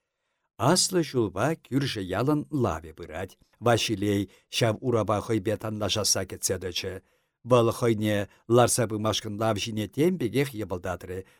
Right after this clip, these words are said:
йӑлӑнса та пӑхрӗ. Хуҫи чемсӗр пульчче курӑнать, кашни сӑмахне укҫалла суда тейӗн, чӗнсе чӗнесшӗн мар. Василий ҫапах та урапа ҫине хӑварса ларччӗ.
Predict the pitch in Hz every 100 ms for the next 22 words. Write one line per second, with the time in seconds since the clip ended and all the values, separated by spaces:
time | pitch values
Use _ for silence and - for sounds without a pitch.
0 | - 110 123 98 90 131 139 90 90 92
1 | 87 - _ _ _ _ _ _ - 151
2 | 139 131 120 - 160 131 127 98 98 90
3 | 95 - 101 92 90 90 - _ - 113
4 | 113 - 185 226 151 139 110 120 156 151
5 | - - 107 98 - 104 98 95 101 92
6 | 90 90 _ _ - 139 120 101 123 131
7 | 104 87 - 92 80 73 - _ _ _
8 | _ _ 98 117 - 101 117 190 165 110
9 | 98 127 190 170 127 107 90 107 131 147
10 | 120 92 95 - 135 82 82 - 104 107